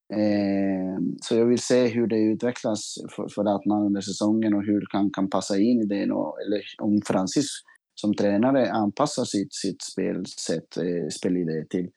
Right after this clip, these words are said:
till att ha Sveriges, eh, kanske Nordens bästa pivot.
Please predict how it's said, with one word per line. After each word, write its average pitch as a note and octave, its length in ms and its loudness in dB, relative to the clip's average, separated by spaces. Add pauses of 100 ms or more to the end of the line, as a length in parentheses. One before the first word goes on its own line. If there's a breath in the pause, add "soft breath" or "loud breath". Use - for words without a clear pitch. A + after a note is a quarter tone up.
(500)
till G#2+ 140 4
att G#2 80 -2
ha C#3+ 500 4
Sveriges, G2 720 -2 (180)
eh, - 60 -16 (460)
kanske F2 280 -6
Nordens F2+ 580 -2
bästa - 540 -6 (240)
pivot. A#2+ 320 4